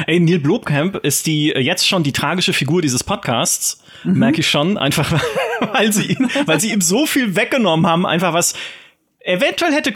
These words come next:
Speaker 1: cool werden können. Ich, ich werde
Speaker 2: Mhm.
Speaker 1: gleich nachher noch, äh, äh, episch verargumentieren, warum ich froh bin, dass er den Halo-Film nicht gemacht hat.
Speaker 2: Okay.
Speaker 1: Ähm, da bin ich nämlich tatsächlich froh, dass er District nine stattdessen gemacht hat. Um mal kurz beim Alien noch zu bleiben,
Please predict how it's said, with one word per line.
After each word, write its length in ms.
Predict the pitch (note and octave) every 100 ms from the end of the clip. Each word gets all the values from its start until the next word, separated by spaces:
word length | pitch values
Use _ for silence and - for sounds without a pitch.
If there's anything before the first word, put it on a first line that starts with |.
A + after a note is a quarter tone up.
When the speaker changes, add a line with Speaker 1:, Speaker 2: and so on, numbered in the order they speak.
| C#4+
Speaker 1:
cool 200 | D#4 C4+
werden 360 | G3+ F#3+ F3+
können. 340 | - D4 C4+ A3
Ich, 260 | F#3 -
ich 380 | - F3+ - E3
werde 240 | D#3 G3 G#3
Speaker 2:
Mhm. 60 |
Speaker 1:
gleich 340 | E3+ F#3 A#3+ G#3+
nachher 400 | G#3 A3+ A#3+ A3
noch, 420 | G3+ - - -
äh, 400 | D#3+ E3 E3 D#3+
äh, 420 | D#3+ - D3 - G#3
episch 260 | G#3+ G#3+
verargumentieren, 640 | - E3 D#3 D3+ - G3 F3
warum 180 | D#3 D3
ich 120 | -
froh 240 | - F3+
bin, 120 | A3+
dass 120 | G3+ E3+
er 60 |
den 140 | D#3 D3
Halo-Film 460 | E3 E3 - B2
nicht 160 | A#2 -
gemacht 320 | A#2 G#2+ -
hat. 180 | F#3 - - - - - C3+
Speaker 2:
Okay. 220 | F3 -
Speaker 1:
Ähm, 220 | B2+ C3 -
da 100 | D3+
bin 80 | E3
ich 60 | F#3
nämlich 160 | F3
tatsächlich 320 | D#3+ D3 C#3
froh, 160 | - D#3
dass 100 | D3
er 80 | C3
District 300 | B2+ - C3
nine 220 | C3 D#3+
stattdessen 460 | F#3 C3+ A2 - A2+
gemacht 340 | G#2+ G#2 -
hat. 140 | D#3+ - - - - - _
Um 80 | F#3
mal 100 | F3+
kurz 180 | B3+ C4+
beim 100 | B3
Alien 300 | F3 B3 F#3
noch 100 | B2+
zu 140 | A2+
bleiben, 320 | A2+ G#2+ G2